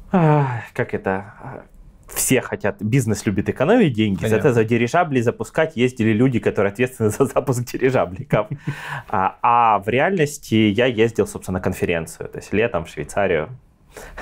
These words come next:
Speaker 1: Там про это, э, знаешь как, ты можешь быть учёным, но ты можешь быть сплошным идиотом вот в житейской обстановке.
Speaker 2: Мгм.
Speaker 1: Я вернулся, э, из, э, Давоса с расцарапанным,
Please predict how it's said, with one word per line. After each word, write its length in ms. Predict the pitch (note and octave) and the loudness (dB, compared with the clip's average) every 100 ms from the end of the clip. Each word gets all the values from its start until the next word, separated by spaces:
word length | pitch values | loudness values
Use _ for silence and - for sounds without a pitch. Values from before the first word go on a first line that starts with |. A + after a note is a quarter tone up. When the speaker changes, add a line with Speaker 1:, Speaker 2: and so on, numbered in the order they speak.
| - | -4
Speaker 1:
Там 180 | A2+ A#2+ | -2 -2
про 220 | - G2+ | -2 0
это, 320 | G#2+ G#2+ G2 - _ - - - - - - | 0 0 -6 -8 _ -20 -20 -20 -20 -18 -8
э, 240 | D#2+ D#2 - - - | -6 -4 -8 -12 -4
знаешь 200 | A#2+ A#2 | -2 -2
как, 220 | - - - | -8 -12 -2
ты 100 | C#3 | 2
можешь 320 | D3 B2+ A2+ | 2 2 -2
быть 360 | A2+ C3 B2+ - | 0 0 0 -6
учёным, 680 | - A2 - A#3 D#3+ E2+ E2 - - - - - | -6 -2 2 4 4 0 -6 -14 -20 -20 -18 -2
но 560 | G#2 A#2 B2+ B2 A2+ G2+ | 2 4 4 4 4 2
ты 80 | C#3 | 0
можешь 260 | C#3+ B2 A2 | 0 0 0
быть 200 | B2+ - | -2 -2
сплошным 560 | - A2 - C#3+ B2+ | -2 -2 0 2 2
идиотом 520 | G2+ G#2+ A#2+ - G2 F#2+ | 2 4 4 4 0 -2
вот 200 | G#2 - | -4 -6
в 80 | F#2+ | -2
житейской 680 | A2 G#2+ A#2 G#2+ - D#2+ D2 | -2 2 2 2 -2 -4 -2
обстановке. 680 | - C3 G#2+ F2+ E2 - | -2 2 2 2 0 -4
Speaker 2:
Мгм. 80 | F#2 | -2
Speaker 1:
Я 260 | A#2 D3 - | 2 2 0
вернулся, 840 | F#2+ G#2+ A2 C#3+ D3 - A2 G#2+ - _ - - - - | 0 0 2 2 2 0 0 0 -4 _ -20 -20 -12 -2
э, 200 | F#2 - | 0 2
из, 280 | A#2 G#2+ G#2 | 2 2 4
э, 420 | G2+ G2 F#2+ E2+ | 6 6 4 0
Давоса 640 | G2 G2 A2 F#3+ A#3+ - B3 B3+ _ - - - | -2 -2 2 2 2 2 2 0 _ -20 -20 -12
с 460 | - - C3+ A#2+ - - - | -6 0 4 2 0 -10 -2
расцарапанным, 1040 | A2+ - - B2+ A#2+ G2+ F2+ F2 E2+ D#2+ | -2 -2 0 2 2 0 -2 -4 -6 -10